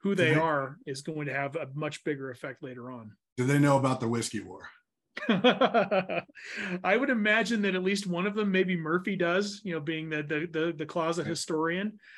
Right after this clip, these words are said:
Speaker 2: Yeah.
Speaker 1: Uh, I think that, you know, there's, there's probably things that,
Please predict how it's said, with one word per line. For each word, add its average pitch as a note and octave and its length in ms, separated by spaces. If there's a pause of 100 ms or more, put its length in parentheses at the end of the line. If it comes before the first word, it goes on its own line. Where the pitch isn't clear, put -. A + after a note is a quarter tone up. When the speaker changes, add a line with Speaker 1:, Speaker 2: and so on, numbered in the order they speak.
(120)
Speaker 2:
Yeah. B2 120
Speaker 1:
Uh, D3 100
I D#3 100
think G3 300
that, E3+ 200 (120)
you D#3 160
know, D3 40
there's, E3+ 300
there's D#3+ 320
probably G3+ 760
things F#3 420
that, D3+ 200